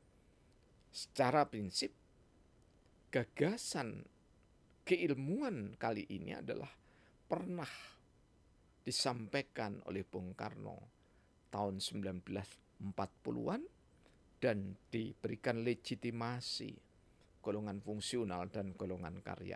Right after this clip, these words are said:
itu di tahun sembilan belas lima puluh sembilan.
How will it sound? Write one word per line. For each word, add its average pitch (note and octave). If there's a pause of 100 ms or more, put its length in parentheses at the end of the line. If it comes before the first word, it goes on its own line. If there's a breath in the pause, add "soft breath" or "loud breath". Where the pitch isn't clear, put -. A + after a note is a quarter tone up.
itu C#4+ (400 soft breath)
di -
tahun G#2 (800)
sembilan G2
belas -
lima E2
puluh -
sembilan. -